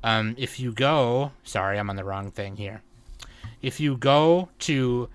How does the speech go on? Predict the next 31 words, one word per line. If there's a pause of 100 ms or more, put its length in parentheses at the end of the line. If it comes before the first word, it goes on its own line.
(320)
crunchyroll
movie
nights
dot
com, (380)
that's
where
you
can
find
tickets.
Also
gonna
be
in
imax. (420)
Okay,
so (100)
today
is
March
eighteenth,
right?
So
everywhere
in
the
United
States
and
Canada